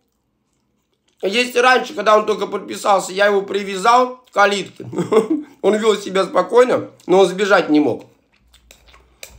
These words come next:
То потом, как говорится, я решил распустить зверей. <laughs> Я его отвязал. Я говорю, если ты хочешь, беги. Я говорю, «Ну знай, обратной дороги не будет». Я говорю, я тебя обратно не приютю.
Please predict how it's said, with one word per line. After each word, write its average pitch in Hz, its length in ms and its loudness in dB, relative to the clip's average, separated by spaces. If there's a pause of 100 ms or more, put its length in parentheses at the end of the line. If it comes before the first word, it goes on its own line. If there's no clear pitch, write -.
То 165 120 6
потом, 247 240 4
как 233 140 -4
говорится, 226 420 -2
я 226 140 6
решил 220 360 0
распустить 208 560 -4
зверей. 175 540 -2 (500)
<laughs> - 600 -2
Я 226 160 2
его 214 200 2
отвязал. 214 720 0 (440)
Я 226 260 2
говорю, 247 280 -2
если 262 280 -8
ты 254 60 -8
хочешь, 262 420 -6
беги. 190 540 -8 (560)
Я 220 260 2
говорю, 240 160 -4
«Ну 277 160 0
знай, 185 500 2 (640)
обратной 226 580 2
дороги 226 400 2
не 214 180 -6
будет». 180 360 -8
Я 180 160 0
говорю, 175 160 -6
я 175 140 0
тебя 226 300 -2
обратно 185 580 -2 (840)
не 190 220 -2
приютю. 202 760 -6